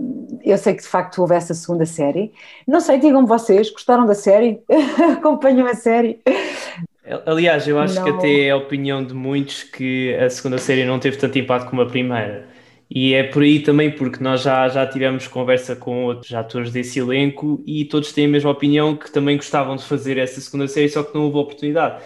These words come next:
Speaker 2: Então, eh, acho que se prende aí a grande infelicidade desta segunda série não ter tan-, tido tanto impacto.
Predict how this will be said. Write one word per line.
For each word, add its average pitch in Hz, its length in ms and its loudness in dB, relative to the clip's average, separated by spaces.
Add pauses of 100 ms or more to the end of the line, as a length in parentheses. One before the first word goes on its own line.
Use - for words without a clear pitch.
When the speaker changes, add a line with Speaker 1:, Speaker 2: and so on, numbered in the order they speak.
(180)
Speaker 2:
Então, 113 680 -8
eh, 113 300 -12 (120)
acho - 140 -20
que - 80 -20
se - 80 -20
prende 127 260 -6
aí 127 160 -2
a 123 80 2
grande 123 440 -4
infelicidade 123 680 -6
desta 127 280 -4
segunda 123 260 -8
série 123 220 -4
não 123 120 -4
ter 123 140 -4
tan-, 120 320 -4
tido - 240 -2
tanto 131 240 0
impacto. 131 400 -4